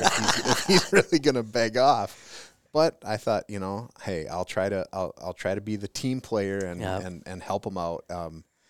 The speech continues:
Speaker 2: And so
Speaker 1: but
Speaker 2: I, I told you that it was a friendship test, and you both passed and failed.
Speaker 1: <laughs> Right.
Speaker 2: You passed because you were willing to fill in.
Speaker 1: Yep.
Speaker 2: But you failed because you didn't trust me to carry out my responsibilities.
Speaker 1: Right.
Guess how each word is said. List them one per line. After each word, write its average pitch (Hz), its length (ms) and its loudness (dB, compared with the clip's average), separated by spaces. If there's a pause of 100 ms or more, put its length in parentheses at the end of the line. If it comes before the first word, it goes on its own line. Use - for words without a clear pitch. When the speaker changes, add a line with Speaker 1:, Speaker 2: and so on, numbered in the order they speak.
(180)
Speaker 2:
And 156 120 0
so 147 80 4
Speaker 1:
but 143 260 4
Speaker 2:
I, 127 60 2
I 127 40 2
told 127 340 0
you 120 100 -4
that 123 140 0
it 120 80 -2
was 117 120 -6
a 120 40 -6
friendship 110 400 -6
test, 104 360 -6
and 113 160 -4
you 107 80 -4
both 104 280 -4
passed 101 360 -4
and 101 140 -14
failed. - 260 -12 (340)
Speaker 1:
<laughs> - 80 2 (340)
Right. 104 320 -2
Speaker 2:
You 135 80 -6
passed 113 540 2
because 117 340 -6
you 110 100 -12
were 104 180 -4
willing 104 380 -8
to - 100 -14
fill 107 300 -4
in. 110 420 -6
Speaker 1:
Yep. 95 240 -4 (280)
Speaker 2:
But 160 120 -2
you 160 100 -2
failed 127 520 0
because 117 380 -6
you 113 80 -10
didn't 113 340 -6
trust - 300 -8
me 107 100 -8
to 98 220 -8 (340)
carry 104 160 -2
out 95 60 -4
my 92 100 -8
responsibilities. 110 720 -14
Speaker 1:
Right. 78 200 -12